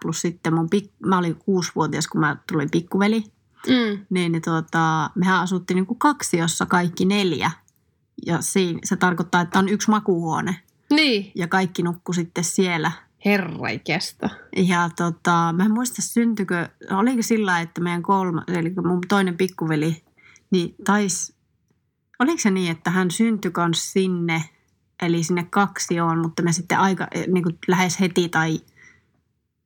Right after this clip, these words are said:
Speaker 1: siis joo, eh, jos muistan oikein, niin hän syntyi vielä sinne Kaksioon,
Speaker 2: Mm.
Speaker 1: mutta me sitten niinku aika lailla heti muutettiin siitä sitten omakotitaloon. Että sit tuli vähän niinku enempi tilaa, mutta mehän ollaan oltu niinku perhepedissä käytännössä niinku
Speaker 2: Käytännössä.
Speaker 1: sillä lailla, että mä oon ollut vielä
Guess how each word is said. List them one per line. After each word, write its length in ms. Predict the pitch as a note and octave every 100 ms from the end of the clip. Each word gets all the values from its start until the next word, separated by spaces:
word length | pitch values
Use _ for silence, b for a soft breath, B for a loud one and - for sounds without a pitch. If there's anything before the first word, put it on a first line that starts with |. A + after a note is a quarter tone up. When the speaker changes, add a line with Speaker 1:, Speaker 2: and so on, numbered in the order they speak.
| _ _ _
Speaker 1:
siis 300 | - F#3+ F3+
joo, 260 | A#3 G#3 E3
eh, 140 | A3+ -
jos 220 | B3 B3+
muistan 400 | C4+ B3+ A#3+ A3
oikein, 420 | G3+ G#3+ F#3 F3 E3+
niin 140 | D#3+
hän 260 | F#3+ A#3 - -
syntyi 300 | A3+ G3+ F3
vielä 240 | E3+ E3
sinne 260 | E3+ E3 E3
Kaksioon, 460 | G#3 A3+ C#4+ C#4 A#3+
Speaker 2:
Mm. 40 |
Speaker 1:
mutta 220 | E3 -
me 100 | D#3
sitten 300 | E3 E3+ -
niinku 180 | D#3+ D#3
aika 260 | D3+ F3+ E3+
lailla 200 | D#3 F3
heti 280 | E3+ E3+ E3
muutettiin 560 | D3+ D#3 E3 - F3
siitä 240 | E3+ C#3+ -
sitten 220 | - C#3
omakotitaloon. 720 | D#3 D#3 D#3 - - - E3 - B B B B B B - -
Että 220 | E3+ E3+
sit 220 | F3+ E3+
tuli 200 | F#3 E3+
vähän 220 | D#3+ E3
niinku 180 | D#3+ D3+
enempi 320 | E3 E3+ E3 D#3
tilaa, 280 | E3 E3 D#3
mutta 220 | E3+ G#3+
mehän 220 | A3+ B3+
ollaan 180 | G3+ G#3+
oltu 160 | A#3+ A#3
niinku 220 | G#3+ G3+
perhepedissä 760 | A3+ G#3 G#3 E3 E3 D3+ D#3+
käytännössä 600 | D#3+ - - - D#3+ -
niinku 260 | D#3+ D#3+ E3
Speaker 2:
Käytännössä. 640 | G#4 F4 A#3 B3+ F4 - G3
Speaker 1:
sillä 300 | - F#3+ E3+
lailla, 100 | D#3
että 160 | E3 F3
mä 160 | E3+ D#3+
oon 80 |
ollut 140 | D#3+ D#3+
vielä 200 | E3